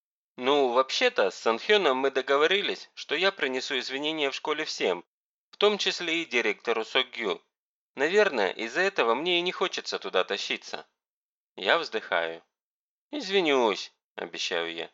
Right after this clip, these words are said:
«не беспокойся. Лицо школы не пострадает».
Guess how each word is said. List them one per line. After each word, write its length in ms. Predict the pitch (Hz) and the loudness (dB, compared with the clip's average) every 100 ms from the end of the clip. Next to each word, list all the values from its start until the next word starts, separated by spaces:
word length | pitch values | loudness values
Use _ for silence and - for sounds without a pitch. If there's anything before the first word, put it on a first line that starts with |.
| - | -10
«не 140 | 151 | -8
беспокойся. 800 | 147 - 113 - 98 87 - - _ _ _ _ - | -8 -2 -2 0 2 0 -2 -14 _ _ _ _ -8
Лицо 380 | 160 160 208 | -6 0 2
школы 360 | 190 - 165 151 | 2 2 0 2
не 120 | 131 | 0
пострадает». 800 | - 107 - 107 92 87 80 - | -2 -4 -2 0 4 4 4 -4